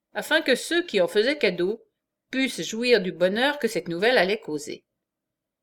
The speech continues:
Miss Lagy garda les bébés,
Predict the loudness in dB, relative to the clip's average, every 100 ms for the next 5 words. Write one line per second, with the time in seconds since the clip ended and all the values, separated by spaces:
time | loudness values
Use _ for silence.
0 | _ _ _ -10 -6 -6 -2 0 0 -2
1 | -2 0 2 2 0 -2 -4 -2 0 -2
2 | -6